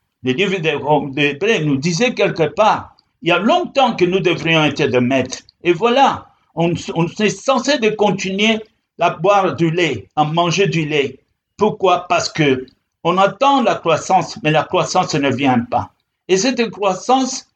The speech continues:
ne peut venir que par la mise en pratique de ce que vous attendez. Mais si ce que vous attendez est négligé, nous resterons là. Et même le Saint-Esprit ne permettra pas qu'une autre parole,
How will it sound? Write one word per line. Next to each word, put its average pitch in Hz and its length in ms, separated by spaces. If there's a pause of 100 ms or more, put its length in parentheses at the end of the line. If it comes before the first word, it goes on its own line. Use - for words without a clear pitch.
ne 165 120
peut 311 340
venir 220 400
que 170 140
par 156 220
la 147 140
mise 175 260
en 160 120
pratique 151 460
de 143 100
ce - 160
que 190 140
vous 127 240
attendez. 123 640 (540)
Mais 165 160
si 302 240
ce 262 160
que 233 120
vous 190 240
attendez 175 580
est 156 160
négligé, 160 800 (440)
nous 151 180
resterons 175 580
là. 131 300 (260)
Et 156 80
même 247 280
le 220 120
Saint-Esprit 226 640
ne 170 120
permettra 165 640
pas 208 240
qu'une 160 240
autre 233 260
parole, 151 580